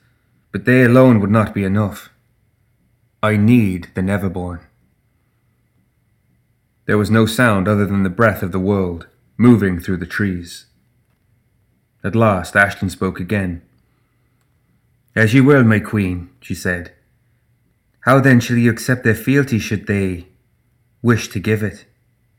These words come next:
"The old way," Titania nodded. "If any will consent to be bound to me, take them to the Letting Stone. I foresee how it will begin, with the tumbling of small stones leading to the landslide, and in time,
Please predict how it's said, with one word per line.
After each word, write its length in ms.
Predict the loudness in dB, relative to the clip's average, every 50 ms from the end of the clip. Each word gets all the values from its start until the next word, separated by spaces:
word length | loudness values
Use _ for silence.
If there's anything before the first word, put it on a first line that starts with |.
| _ _ _ _
"The 120 | -4 0 0
old 280 | 2 2 2 0 -2
way," 340 | -2 -4 -6 -6 -8 -14 -20 _ _ _ _ _ _ _ _
Titania 420 | -20 -12 -8 -6 -6 -6 -6 -6
nodded. 360 | -6 -6 -6 -8 -8 -10 -14 -16 _ _ _ _ _ _ _ _ _ _ _ _ _ _ _ _
"If 160 | -8 -4 0 4
any 160 | 4 6 6
will 120 | 6 4
consent 420 | 4 2 0 2 2 2 0 0 0
to 60 | -2
be 100 | -4 -2
bound 320 | 2 2 4 4 2 2 0
to 100 | -2 -4
me, 320 | -4 -4 -8 -10 _ _ _ _ _ _ _ _ _
take 200 | -2 0 0 2
them 140 | 2 2 2
to 100 | 0 0
the 80 | 0
Letting 340 | 0 2 0 0 0 -2 -4
Stone. 440 | -2 -4 -4 -4 -4 -4 -6 -8 -12 _ _ _ _ _ _ _ _ _ _ _ _ _ _ _ _ _ _ _ _ _ _ _ _ _ _ -4
I 80 | -2
foresee 380 | 2 2 0 2 2 2 2 2
how 160 | 2 2 0
it 120 | 0 0
will 100 | -2 -4
begin, 520 | -4 -6 -4 0 0 0 2 0 -2 -6 -12 _ _ _ _ -8
with 100 | -6 -6
the 60 | -4
tumbling 420 | 0 4 6 6 6 6 4 4
of 80 | 2 0
small 340 | 0 0 2 2 2 2 0
stones 560 | -2 -2 0 2 2 2 2 2 0 0 0
leading 280 | 0 0 2 0 0
to 120 | -2 -2 -4
the 60 | -4
landslide, 760 | -2 -2 0 0 -2 -2 -4 -4 -4 -4 -4 -4 -6 -8 -12 -16 _ _ _ _ _ _ _ _ _ _ _ _ _
and 100 | -2 0
in 100 | 0 0
time, 460 | 0 0 0 2 2 0 -2 -4 -8